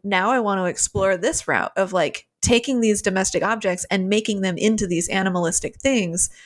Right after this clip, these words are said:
that it looks like you could still put it on your counter and it could have a functional use to them, but then do you really want to use them for their purposes? Like, the box is still a box and the bowl is still a bowl, but the box is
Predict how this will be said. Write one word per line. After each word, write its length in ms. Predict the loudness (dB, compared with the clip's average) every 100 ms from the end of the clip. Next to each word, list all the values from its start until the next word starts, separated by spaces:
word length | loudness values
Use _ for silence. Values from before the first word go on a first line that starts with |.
| -14 -14 _ _ -4
that 400 | 0 0 0 -4 _ _ _
it 160 | -2 2
looks 260 | 0 0 0
like 200 | 0 0
you 80 |
could 120 | -2 0
still 200 | 0 0
put 180 | 0
it 80 | 2
on 120 | 2
your 120 | 0 -2
counter 380 | 0 0 2
and 200 | 2 0
it 140 | 0 0
could 160 | -2
have 200 | 0 0
a 40 | 0
functional 480 | 0 -2 -2 -2 2
use 240 | 2 0
to 120 | 0
them, 300 | 2 2 0 -6 -18 _ _ _
but 200 | -8 -2
then 320 | -2 -2 -2
do 100 | 0
you 180 | 0 0
really 300 | 0 0 0
want 420 | 0 4 4 2
to 100 | -4
use 340 | -2 0 0 2
them 220 | -2 -2
for 160 | 0 2
their 140 | 2
purposes? 640 | 0 -2 0 -2 -2 -2 0
Like, 280 | 0 0 -6 -20 _ _
the 100 | -6
box 380 | -2 -2 -2 -4
is 100 | -2
still 260 | 2 2 2
a 60 |
box 480 | 2 0 0 -2 -6 0
and 260 | 0 0 -2
the 40 |
bowl 300 | 0 2 2
is 100 | -2
still 240 | -2 0 0
a 60 |
bowl, 460 | 0 0 2 0 0
but 240 | 0 0 -2
the 60 |
box 480 | -2 0 0 -2 -2
is 500 | 2 2 2 0 -4